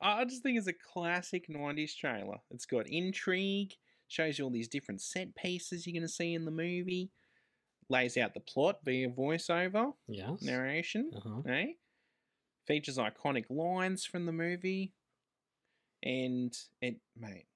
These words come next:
Speaker 1: have you heard the M K song before? The Mortal Kombat song?
Speaker 2: Yeah, I, I own this movie. It's a
Speaker 1: Yeah.
Speaker 2: great movie.
Speaker 1: Yeah, yeah,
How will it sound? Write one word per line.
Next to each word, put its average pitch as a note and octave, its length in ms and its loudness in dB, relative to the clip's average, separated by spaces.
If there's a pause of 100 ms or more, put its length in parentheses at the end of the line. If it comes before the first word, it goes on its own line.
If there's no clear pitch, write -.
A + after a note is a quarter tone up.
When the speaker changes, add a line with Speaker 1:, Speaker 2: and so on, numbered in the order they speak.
(680)
Speaker 1:
have C3 100 -2
you D3+ 80 2
heard E3 200 2
the B2+ 140 -2
M B2+ 160 -2
K B2+ 220 -2
song C3+ 300 -4
before? D3 420 -4
The D#3 60 -6
Mortal B2+ 240 2
Kombat B2 380 -2
song? D3 320 -4
Speaker 2:
Yeah, G#3+ 280 0 (100)
I, G3+ 60 -4 (100)
I E3+ 200 2
own A#3+ 100 4
this A#3+ 140 -2
movie. G2 320 -4 (200)
It's G#3 100 4
a - 40 2
Speaker 1:
Yeah. - 40 -2
Speaker 2:
great A#3 180 -4
movie. G2+ 340 -8 (220)
Speaker 1:
Yeah, A3+ 140 6 (420)
yeah, F#4+ 220 4